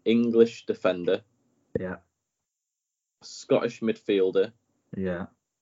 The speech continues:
Speaker 1: And a Venezuelan striker.
Speaker 2: It's gonna be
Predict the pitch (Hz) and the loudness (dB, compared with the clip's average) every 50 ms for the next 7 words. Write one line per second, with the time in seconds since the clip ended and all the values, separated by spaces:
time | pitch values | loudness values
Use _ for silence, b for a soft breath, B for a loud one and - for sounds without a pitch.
0 | _ _ _ _ _ _ _ _ _ _ _ _ _ _ _ _ _ _ _ _ | _ _ _ _ _ _ _ _ _ _ _ _ _ _ _ _ _ _ _ _
1 | _ _ _ _ - 87 85 85 87 - 104 98 104 101 95 92 101 95 98 101 | _ _ _ _ -12 -10 -8 -8 -4 -2 -2 0 0 -2 -2 2 4 4 6 6
2 | 101 95 95 95 90 90 80 80 _ _ _ - - - - 95 87 90 87 - | 4 4 2 0 -2 -2 -6 -16 _ _ _ -20 -14 -8 -6 -6 -6 -6 -8 -8
3 | - 73 - - _ _ _ _ _ _ _ _ _ _ _ _ _ _ _ _ | -10 -10 -10 -10 _ _ _ _ _ _ _ _ _ _ _ _ _ _ _ _
4 | _ _ _ _ _ _ _ _ _ _ _ _ _ _ _ _ _ _ _ _ | _ _ _ _ _ _ _ _ _ _ _ _ _ _ _ _ _ _ _ _
5 | _ _ _ _ _ _ _ _ _ _ _ _ _ _ _ _ _ _ _ _ | _ _ _ _ _ _ _ _ _ _ _ _ _ _ _ _ _ _ _ _
6 | _ _ _ _ _ - 92 - - - 101 98 95 - _ - 110 104 95 90 | _ _ _ _ _ -18 -18 -16 -12 -10 -8 -8 -8 -10 _ -8 -6 -4 -4 -4
7 | 82 78 - - - - - | -6 -8 -10 -12 -14 -16 -20